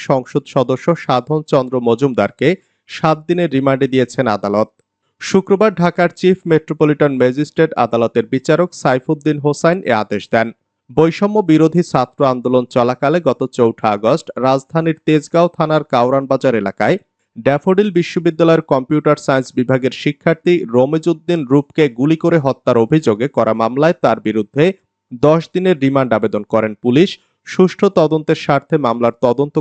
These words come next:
কর্মকর্তা এ রিমান্ড আবেদন করেন। আসামিপক্ষের আইনজীবী রিমান্ড বাতিল ও জামিন চেয়ে আবেদন করেন। উভয় পক্ষের যুক্তিতর্ক শেষে আদালত সাত দিনের রিমান্ড মঞ্জুর করেন। বৃহস্পতিবার রাত সাড়ে আটটার দিকে ঢাকার বসুন্ধরা আবাসিক এলাকা থেকে তাকে গ্রেপ্তার করা হয়।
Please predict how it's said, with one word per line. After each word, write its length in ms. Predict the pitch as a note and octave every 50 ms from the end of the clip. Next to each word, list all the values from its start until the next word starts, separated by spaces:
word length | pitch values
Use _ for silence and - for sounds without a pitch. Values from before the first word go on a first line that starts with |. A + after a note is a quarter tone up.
| - -
কর্মকর্তা 580 | C3 A#2+ A#2+ B2+ B2 - C#3 B2+ - - D#3+ E3 - - B2
এ 20 | A#2
রিমান্ড 340 | A#2 B2 C3 C3+ C3 B2+ B2+
আবেদন 320 | C3+ C3 A#2+ F#2+ F#2+ G2 G2 - G#2
করেন। 220 | G2+ G#2+ G#2+ G#2+ - _ _ _ _ _ _ -
আসামিপক্ষের 720 | - B2+ C3+ - F3+ F3 F#3+ F3+ - F#3 F3+ - F#3+ F#3 F3 E3
আইনজীবী 340 | E3 E3+ D#3+ F#3+ F#3 A3+ A3
রিমান্ড 340 | D#3 D3+ D3 D3 D3 C#3+ B2+ C3
বাতিল 300 | B2 B2 - - D#3+ D3+ D#3+
ও 40 | D3+
জামিন 360 | B2 B2 A2+ A2 A#2 B2 B2
চেয়ে 180 | - - B2+ G#2+
আবেদন 280 | G2+ - G#2 G#2+ G#2+ G#2+ - -
করেন। 200 | A2+ A2 B2 D#3 F#3+ - - C3
উভয় 240 | A#2+ G#2+ D3+ D#3 D3+ -
পক্ষের 340 | C#3 C#3 _ - F#3 F#3 D3 -
যুক্তিতর্ক 640 | - C#3+ C#3 _ - - E3+ E3 - B2+ A#2+ - - B2+ A#2+ - -
শেষে 260 | A#2 G#2+ - - E3 C#3+ A2+
আদালত 300 | G#2 G#2+ A#2 A#2 A#2+ A#2 - _ _ _ _ _ _ -
সাত 280 | - - D#3+ D3+ D3 D3 -
দিনের 240 | F3 F3 F3 E3+ C#3+ D3+
রিমান্ড 240 | D3 D3 C#3+ C#3 C3+
মঞ্জুর 300 | D3+ D3+ C#3 A#2+ A2 - - G#2
করেন। 220 | G#2 G#2+ A2 A2+ A2+ - _ _ _ _ _ -
বৃহস্পতিবার 760 | B2+ A2+ D3+ D#3 E3+ F3 - - G3+ F3 D#3 F#3+ F#3 G3 G3 D#3 D3
রাত 140 | D3 D3 - _ - - -
সাড়ে 260 | - C#3+ C#3+ D3+ E3+ D#3
আটটার 360 | B2+ - _ - C#3 B2 A2+ G#2+
দিকে 180 | G#2+ G#2 - C#3+ C#3+ C3+ -
ঢাকার 280 | C3 B2 A2+ B2+ A#2+ A2 G#2+
বসুন্ধরা 500 | A#2 A#2+ - - D#3+ D3 C#3 D#3 D#3 D3+ C3+
আবাসিক 360 | A2+ A2 G#2+ - - A#2+ -
এলাকা 300 | A2+ A2+ A2+ A2+ - A2+ G#2+
থেকে 260 | - B2 A2+ - F3 E3+
তাকে 280 | - A#2 G#2+ - - A2+ A2
গ্রেপ্তার 380 | A2 B2 C3+ C3 - G#2+ F#2+
করা 200 | - G#2 G2+ G2+ F2+
হয়। 160 | A2 A2 G#2+